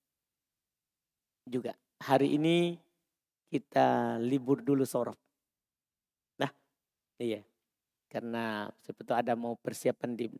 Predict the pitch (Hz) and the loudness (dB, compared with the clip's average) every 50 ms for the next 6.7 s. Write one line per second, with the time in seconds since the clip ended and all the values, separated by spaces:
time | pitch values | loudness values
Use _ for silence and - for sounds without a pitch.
0 | _ _ - - 113 113 110 - - - - _ _ _ _ _ _ _ _ _ | _ _ -14 -8 -6 -6 -6 -6 -10 -16 -20 _ _ _ _ _ _ _ _ _
1 | _ _ - 147 143 - _ _ _ _ _ _ _ _ _ _ _ _ _ _ | _ _ -2 -2 -2 -4 _ _ _ _ _ _ _ _ _ _ _ _ _ _
2 | _ _ _ _ _ _ _ _ _ _ _ _ _ _ _ _ _ _ _ _ | _ _ _ _ _ _ _ _ _ _ _ _ _ _ _ _ _ _ _ _
3 | _ _ - 131 135 143 143 160 170 160 - 185 185 202 214 226 233 262 - - | _ _ -4 0 2 4 4 4 6 8 12 12 12 12 12 12 12 12 10 2
4 | - - - - _ _ _ _ _ _ _ _ - 151 151 - - 156 151 147 | -6 -10 -12 -14 _ _ _ _ _ _ _ _ 4 4 4 6 4 4 4 8
5 | 143 160 156 - - 165 151 - - _ _ _ _ _ - 165 139 - - 160 | 10 10 10 12 12 10 10 8 6 _ _ _ _ _ 2 2 4 6 6 6
6 | 151 - - - 151 151 151 143 165 180 190 208 220 269 | 6 8 8 6 6 6 8 10 10 12 12 10 8 4